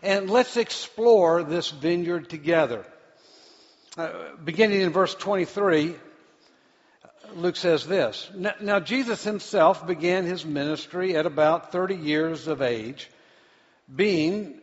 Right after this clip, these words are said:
as was supposed, the son of Joseph,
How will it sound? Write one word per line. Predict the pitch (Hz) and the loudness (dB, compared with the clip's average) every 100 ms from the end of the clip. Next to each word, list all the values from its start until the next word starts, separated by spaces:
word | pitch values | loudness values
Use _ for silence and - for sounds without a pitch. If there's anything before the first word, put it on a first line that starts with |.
| - | -2
as | 170 202 160 | 0 0 -2
was | 170 190 180 | -2 -2 -4
supposed, | - 170 214 220 160 180 151 | -10 -8 0 2 0 -4 -10
the | 170 | -10
son | - 185 175 175 | -2 0 0 0
of | 170 160 143 | -4 -8 -8
Joseph, | 170 208 180 120 117 - | 0 2 2 -2 -10 -12